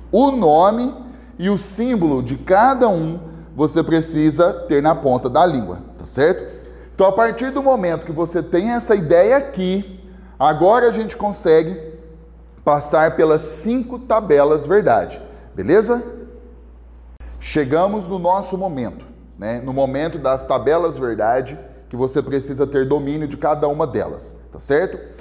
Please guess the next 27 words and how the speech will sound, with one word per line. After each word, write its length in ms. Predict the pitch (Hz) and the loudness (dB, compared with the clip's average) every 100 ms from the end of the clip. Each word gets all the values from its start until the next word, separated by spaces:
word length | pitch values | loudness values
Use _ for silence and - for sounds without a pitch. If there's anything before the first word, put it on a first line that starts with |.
| - - | -20 -12
Vamos 340 | 120 180 220 - | -4 -2 -2 -2
falar 300 | 180 170 170 | 0 2 0
a 80 | |
primeira 340 | 165 156 170 180 | -4 -6 -6 -4
tabela 680 | 165 135 131 131 139 - 117 | -2 0 0 2 0 -4 -4
da 120 | 131 | -4
conjunção, 1120 | - 175 185 208 185 185 180 - 123 82 - - | -4 -6 -6 -6 -10 -12 -12 -4 -4 -4 -12 -10
a 60 | |
tabela 400 | - 113 143 160 | -4 0 0 0
do 300 | 143 180 - 147 | -2 -8 -6 -4
e. 440 | 120 85 - - - | -4 -4 -14 -14 -4
Então, 140 | 160 | -2
mais 300 | 170 202 185 | 0 0 0
uma 180 | 185 165 | -2 -2
vez, 240 | 147 135 | -2 -4
eu 80 | 143 | -6
estou 240 | 139 151 | -6 -8
frisando 520 | 139 156 143 160 165 160 | -8 -8 -2 -2 -2 -4
com 120 | 151 | -6
você 320 | 139 - 131 | -6 -4 -2
a 80 | 117 | -2
nomenclatura 1000 | 120 123 117 127 117 139 160 196 208 - - - | -4 -8 -6 -6 -6 -2 0 0 -4 -14 -20 -10
e 160 | 135 147 | -2 -2
a 80 | |
simbologia 680 | 156 165 151 151 151 123 143 | -2 -6 -4 -4 -4 -4 -4
do 180 | 147 151 | -2 -2
e. 320 | 95 - - | -2 -6 -18